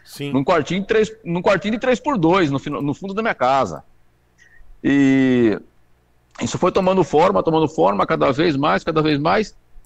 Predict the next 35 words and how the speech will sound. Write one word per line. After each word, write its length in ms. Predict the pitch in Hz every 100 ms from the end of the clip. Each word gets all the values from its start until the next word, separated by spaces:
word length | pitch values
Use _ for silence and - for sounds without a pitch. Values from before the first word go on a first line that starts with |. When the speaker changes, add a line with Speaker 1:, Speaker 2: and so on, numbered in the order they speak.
| _ _ _
Speaker 2:
E 60 | 240
é 160 | 247 254
onde 220 | 254 226
que 60 |
eu 80 | 254
vi 140 | 208 240
uma, 460 | 240 226 160 -
não 240 | - 180 190
foi 160 | 247
uma 120 | 285 285
oportunidade, 1040 | 277 269 262 269 190 135 143 143 113 104
né? 340 | 110 127 107 120
Eu 100 | 120
falei 220 | 185 196
assim, 140 | -
"Ah, 240 | 247 123 82
eu 120 | 113
vou 260 | 143 240 247 _ _ _ _ _ _ - _ _
começar 440 | - 269 247 - 226
a 40 | - - - -
trabalhar 460 | 202 175 127 135
com 60 | 185
o 40 |
que 80 | 262
eu 100 | 294
gosto, 380 | 190 175 196 156
que 60 |
é 60 | 123
moto", 480 | 131 131 196 - 254 _ _ - - _ _ _ -
né? 260 | 113 - - -
É, 680 | 131 131 131 131 127 123 113
vi 200 | 104 175
nisso 440 | 185 190 - 196 -
um, 80 | 156
um, 480 | 147 135 123 98